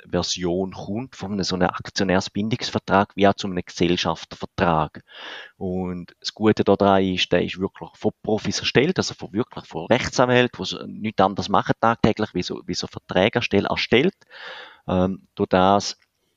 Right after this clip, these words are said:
ähm, können wir ihn aber relativ kostengünstig weitergeben unseren Kunden.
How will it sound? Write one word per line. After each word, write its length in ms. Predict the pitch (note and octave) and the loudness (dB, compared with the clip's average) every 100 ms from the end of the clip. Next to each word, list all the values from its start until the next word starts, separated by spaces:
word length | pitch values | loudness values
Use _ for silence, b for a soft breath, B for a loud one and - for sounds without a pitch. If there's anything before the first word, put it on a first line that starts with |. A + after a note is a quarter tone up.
| _ _ _ _ - - | _ _ _ _ -20 -10
ähm, 280 | F#2 F2+ E2 | -4 0 0
können 500 | G2+ G#2 G2+ G2 F#2 | 2 2 2 0 -2
wir 300 | F#2+ A2+ - | 4 6 6
ihn 240 | G#2 G#2 | 0 0
aber 280 | G#2+ F#2+ F2+ | 2 2 2
relativ 760 | F2+ F2 G2+ _ - F2+ F2 - | 0 2 0 _ -10 -8 -8 -10
kostengünstig 880 | - F2+ - F#2 F#2+ F#2 - - F2+ | -6 -4 -4 -8 -12 -8 -8 -8 -10
weitergeben 480 | - - - F#3+ | -4 -2 2 2
unseren 220 | F#2+ - F2+ | 2 -8 -8
Kunden. 440 | - E2 E2 D2 | -8 -14 -10 -10